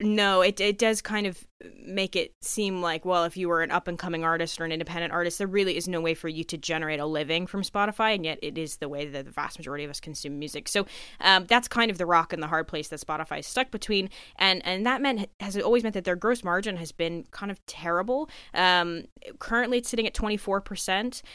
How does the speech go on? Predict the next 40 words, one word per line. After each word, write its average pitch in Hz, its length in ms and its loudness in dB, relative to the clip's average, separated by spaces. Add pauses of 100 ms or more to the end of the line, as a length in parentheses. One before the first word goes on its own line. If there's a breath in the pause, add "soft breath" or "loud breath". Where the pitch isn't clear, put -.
(140 loud breath)
Um, 175 400 4
in 185 80 -4
twenty 220 240 -2
twenty-one, 208 340 0
it - 120 -2
squeaked - 360 -2
up, 190 160 2 (140)
up 196 160 0
to - 80 -8
about 170 180 -2
twenty-eight 175 460 -6
percent 220 320 -2
for - 80 -8
a 202 60 -6
single 202 240 -2
quarter, 214 260 -2
but 196 140 -8
then 180 100 -4
came 175 180 -6
right 165 300 2
back 190 220 -2
down, 170 320 0 (320 soft breath)
and 180 220 0
that 208 200 -2
twenty-four 240 400 0
percent 208 300 -4
margin 185 260 0
is 160 120 -4
pretty 269 380 -2
much 233 380 0
where 180 380 2
it 190 80 -4
debuted 160 480 0
in 156 220 -6
quarter 165 300 0
one 156 200 0
of 143 100 -10
two - 140 -10
thousand 147 320 -6
eighteen. 143 240 -6